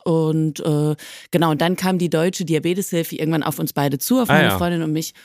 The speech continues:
Speaker 1: und fragte, ob wir nicht auch Botschafter, äh, werden wollen für so eine Kampagne, ähm, um eben noch mehr Aufklärungsarbeit zu
Speaker 2: Mhm.
Speaker 1: leisten.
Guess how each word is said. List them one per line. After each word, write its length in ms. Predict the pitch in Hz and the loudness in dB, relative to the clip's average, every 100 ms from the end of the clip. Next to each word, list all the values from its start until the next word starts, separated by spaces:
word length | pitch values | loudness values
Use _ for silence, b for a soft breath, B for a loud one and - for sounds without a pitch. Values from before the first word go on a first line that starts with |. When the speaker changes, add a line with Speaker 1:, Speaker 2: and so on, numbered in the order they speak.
| b | b
Speaker 1:
und 80 | - | -10
fragte, 340 | 147 156 151 165 | -4 -2 -2 -4
ob 80 | - | -2
wir 60 | |
nicht 140 | 151 147 | -2 -2
auch 80 | |
Botschafter, 720 | - 165 175 156 - 156 147 147 | -4 -2 -2 -4 -4 -2 0 0
äh, 180 | 151 147 | -2 -2
werden 260 | 147 151 | 0 0
wollen 220 | 151 147 143 | 0 -2 -4
für 100 | 151 | -6
so 100 | 143 | -8
eine 120 | 135 | -8
Kampagne, 680 | 135 147 202 233 214 208 - | -10 -4 0 2 2 0 -2
ähm, 420 | 185 180 180 180 - B B B | -2 0 0 -2 -6 B B B
um 460 | - 165 160 156 160 | 2 4 4 2 0
eben 200 | 160 156 | 0 2
noch 220 | 147 151 | 2 0
mehr 180 | 175 147 | 0 -2
Aufklärungsarbeit 720 | 143 - 147 123 131 123 - - | -4 -6 -6 -4 -8 -10 -8 2
zu 80 | 127 | 4
Speaker 2:
Mhm. 80 | 120 | 6
Speaker 1:
leisten. 280 | 143 135 | 2 -2